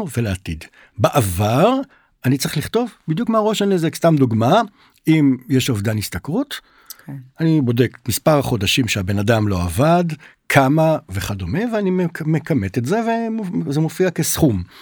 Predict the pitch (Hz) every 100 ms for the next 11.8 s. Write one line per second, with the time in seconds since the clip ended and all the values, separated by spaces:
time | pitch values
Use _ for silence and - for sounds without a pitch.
0 | - - - _ 127 117 151 180 160 117
1 | 120 185 226 147 - 185 185 175 - 156
2 | 110 104 - 139 156 233 - - 156 -
3 | 190 185 180 127 - - - - _ -
4 | 202 269 240 214 214 190 175 175 - -
5 | - - 135 233 247 190 214 208 247 285
6 | 254 - 147 131 - 202 - - - 139
7 | - 185 180 - 170 165 240 160 123 170
8 | - 196 202 233 277 320 240 214 233 208
9 | - 220 220 220 202 190 - - - -
10 | 127 135 - 277 302 190 170 165 175 175
11 | 170 156 143 143 120 101 90 -